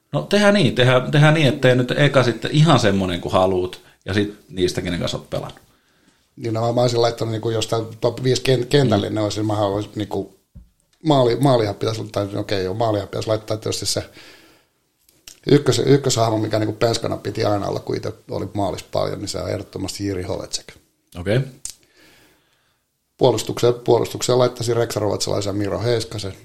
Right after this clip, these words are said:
Speaker 1: Joo.
Speaker 2: Et siihen tulee vähän nykykiekkoa, ei
Speaker 1: Kyllä.
Speaker 2: hirveästi tuo seurattua, mutta tota noin, niin ehdottomasti luisteluvoimaa ja eteen sitten niinku asennetta Bob Robert,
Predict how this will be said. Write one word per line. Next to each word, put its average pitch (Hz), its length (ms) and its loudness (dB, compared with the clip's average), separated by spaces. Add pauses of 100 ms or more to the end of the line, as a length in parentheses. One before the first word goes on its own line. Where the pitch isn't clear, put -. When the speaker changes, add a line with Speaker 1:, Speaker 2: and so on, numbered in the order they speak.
(400)
Speaker 1:
Joo. 107 220 -4
Speaker 2:
Et - 120 -10
siihen 101 200 -6
tulee 101 260 -4 (520)
vähän 120 260 0
nykykiekkoa, 120 640 0
ei 101 60 -2
Speaker 1:
Kyllä. 107 120 -2
Speaker 2:
hirveästi 95 320 -2
tuo 90 500 -6 (120)
seurattua, 90 640 -6
mutta 85 240 -12
tota 87 300 -12
noin, 90 220 -10
niin 90 240 -14
ehdottomasti 101 560 -8 (100)
luisteluvoimaa 95 840 -6
ja 92 100 -8 (640)
eteen 113 280 0
sitten 120 300 -4
niinku 107 280 -4 (180)
asennetta 98 640 -4 (380)
Bob 110 240 -4
Robert, 104 500 -4